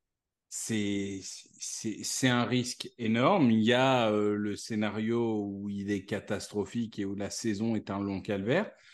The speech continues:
mais je trouve que de base, il, il a montré l'année dernière quand même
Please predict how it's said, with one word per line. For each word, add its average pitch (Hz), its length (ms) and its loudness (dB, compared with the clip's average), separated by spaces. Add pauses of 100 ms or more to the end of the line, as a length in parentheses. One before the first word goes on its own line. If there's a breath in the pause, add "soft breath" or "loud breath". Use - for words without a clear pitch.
(260 soft breath)
mais 135 560 2 (160)
je - 160 -18
trouve - 260 -8
que 123 120 -2
de 110 220 0
base, 123 640 2 (840)
il, 131 260 0
il 135 140 6
a 139 80 6
montré 156 460 4
l'année 139 320 4
dernière 143 560 2
quand 156 200 0
même 156 420 2